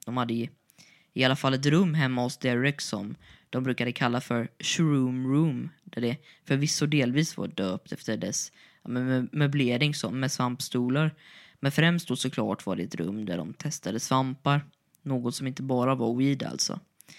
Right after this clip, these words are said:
I samma hus blev gänget också emellertid, ja, men distributörer av då, då det de själva hade konsumerade. Något, ja, men Walter White hade haft en del att säga till om.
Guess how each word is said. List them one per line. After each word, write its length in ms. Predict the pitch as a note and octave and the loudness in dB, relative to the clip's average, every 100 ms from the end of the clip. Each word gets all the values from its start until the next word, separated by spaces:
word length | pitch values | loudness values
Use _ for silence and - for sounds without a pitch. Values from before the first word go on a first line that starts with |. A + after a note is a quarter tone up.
| - _ - | -20 _ -10
I 100 | C3+ | -4
samma 240 | B2+ B2 | -2 0
hus 300 | D#3+ C#3+ - | 0 0 -2
blev 180 | - - - - | -10 -10 -14 -8
gänget 460 | C3 A#2+ A#2+ B2+ | -4 -2 -2 -4
också 320 | - - A2 | -4 -4 -6
emellertid, 600 | A#1+ B2 A#2+ A#2+ A#2+ - - _ _ - - - | -4 -4 -2 -2 -2 -4 -8 _ _ -20 -14 0
ja, 80 | |
men 100 | D3 | 2
distributörer 1000 | D3+ D#3+ - D3 D3 - D3+ C3 C3 D#3+ | 2 0 2 0 0 2 4 4 4 4
av 320 | C#3+ A#2 A#2+ - - | 2 0 -4 -8 -6
då, 180 | A#2 A#2 - | -4 -4 -10
då 300 | - D3 C#3+ | -8 0 2
det 160 | C#3 C#3 | 4 2
de 140 | C3+ | 2
själva 320 | - C#3+ B2+ | 0 0 2
hade 120 | C3 C#3 | 0 0
konsumerade. 680 | D3 C#3+ C#3 B2+ B2 C#3 D#3+ _ _ _ - _ _ | -2 0 0 0 0 0 -2 _ _ _ -20 _ _
Något, 520 | - B2 B2 A#2+ - - | -8 -4 -4 -4 -8 -8
ja, 80 | A#2+ | -4
men 160 | B2+ - | -4 -4
Walter 500 | - C3 B2 C3+ C#3 | -2 -2 0 2 4
White 240 | D#3+ D#3+ D3 | 4 2 -2
hade 100 | C3 | -2
haft 340 | A#2 - - | -4 -6 -6
en 100 | B2+ | -2
del 180 | B2 A#2 | -2 -2
att 60 | |
säga 320 | C#3 C#3+ B2+ A#2+ | 0 0 0 -4
till 360 | - B2 C3 | -2 0 2
om. 120 | E3 | 2